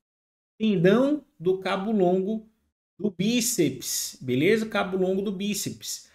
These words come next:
A gente vê esse tendão muito bem na sua parte extraarticular e com certa dificuldade na sua parte intraarticular, beleza?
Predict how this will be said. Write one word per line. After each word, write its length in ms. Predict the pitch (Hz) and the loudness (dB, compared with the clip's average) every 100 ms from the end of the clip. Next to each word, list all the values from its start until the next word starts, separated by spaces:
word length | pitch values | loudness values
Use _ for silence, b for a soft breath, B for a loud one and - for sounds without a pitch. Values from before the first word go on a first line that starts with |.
| b _ 135 | b _ -10
A 20 | |
gente 240 | 147 190 | -6 -4
vê 240 | 160 156 214 | -2 2 2
esse 220 | 202 190 | 0 -6
tendão 280 | 185 165 160 | -6 -4 0
muito 260 | 170 170 | 0 -2
bem 460 | 196 175 202 - - _ _ - | -2 -2 -2 -6 -14 _ _ -14
na 100 | 156 | -8
sua 200 | - 156 | -4 -4
parte 400 | 147 147 - 165 | -4 -6 -4 -2
extraarticular 1000 | 190 - 180 170 - 196 190 214 B B B B | -2 -6 -8 -10 -6 0 2 0 B B B B
e 120 | 226 220 | -6 -4
com 180 | - 233 | -2 -4
certa 480 | 226 - 277 285 269 | -2 2 2 2 -4
dificuldade 720 | 233 - 226 208 175 196 202 | -4 -8 -4 0 4 4 2
na 140 | 208 | -2
sua 260 | 202 202 196 | -2 -4 -2
parte 400 | 196 196 - 202 | -4 -4 -6 -4
intraarticular, 1600 | 202 247 247 240 233 - _ 185 185 - - 220 190 123 123 - _ _ _ | -2 -2 -2 -4 -4 -10 _ -6 -6 -8 -8 -2 0 0 -4 -16 _ _ _
beleza? 500 | 131 175 226 170 | 0 2 2 0